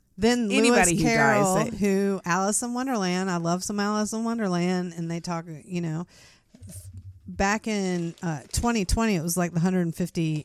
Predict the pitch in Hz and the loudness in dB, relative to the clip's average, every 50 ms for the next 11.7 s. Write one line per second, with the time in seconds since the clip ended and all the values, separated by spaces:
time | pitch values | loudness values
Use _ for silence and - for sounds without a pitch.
0 | 180 170 170 165 151 165 165 165 - 170 160 151 147 147 143 135 139 156 151 143 | -2 -2 -2 -2 -4 -4 -4 -4 -4 -2 -2 -2 -2 -2 -4 -4 -4 -4 -4 -2
1 | 143 - - 147 143 143 143 147 147 147 147 147 143 147 147 143 156 165 151 143 | -2 -4 -4 -6 -6 -4 -4 -2 -2 -2 -2 -2 -2 -2 -4 -2 -2 -2 -4 -4
2 | 147 147 143 147 - - 151 151 151 147 147 139 143 151 139 135 139 - - 147 | -4 -6 -6 -8 -8 -8 -8 -6 -6 -8 -6 -6 -6 -6 -6 -6 -4 -4 -2 -2
3 | 147 147 147 147 160 156 156 147 147 147 147 139 143 143 135 131 135 139 - - | -2 -4 -2 -2 -2 0 0 0 -2 -2 -2 -2 -4 -4 -6 -10 -12 -14 -16 -20
4 | _ _ _ _ _ _ _ _ _ _ _ _ _ _ _ - 160 170 170 165 | _ _ _ _ _ _ _ _ _ _ _ _ _ _ _ -6 -2 0 2 2
5 | 165 170 156 147 143 139 147 135 135 131 - 156 147 143 135 123 - - - 165 | 2 0 -2 -4 -4 -4 -4 -6 -6 -6 -6 -6 -6 -6 -8 -10 -10 -4 -4 -2
6 | 151 147 147 160 160 151 151 143 156 139 139 143 143 _ - 240 247 233 - - | -2 0 -2 -2 0 -2 -4 -4 -6 -8 -8 -8 -8 _ -4 -2 -2 -2 -4 -6
7 | 254 254 240 233 233 220 196 - - - 240 226 - 226 214 - 233 226 220 226 | -6 -4 -4 -4 -6 -8 -10 -12 -10 -10 -10 -6 -6 -6 -2 -2 -2 -2 -2 -4
8 | 208 - 233 226 226 220 220 220 220 - - - - - - _ - - 190 180 | -4 -4 -4 -4 -4 -2 -2 -4 -6 -8 -12 -20 -20 -20 -20 _ -8 -4 -4 -2
9 | 196 185 190 _ 208 208 190 170 - 202 175 202 214 202 - - - - - - | -2 -4 -6 _ -8 -8 -8 -8 -10 -8 -6 -4 -4 -4 -6 -8 -12 -12 -10 -6
10 | 208 208 202 175 147 - _ _ - 170 165 175 185 190 214 233 226 202 185 180 | -4 -4 -4 -4 -6 -10 _ _ -10 -8 -6 -4 -2 -2 -2 -4 -4 -8 -10 -10
11 | 165 180 190 196 214 226 208 - - - - - - | -6 -4 -2 -2 -2 -4 -4 -6 -6 -8 -12 -16 -18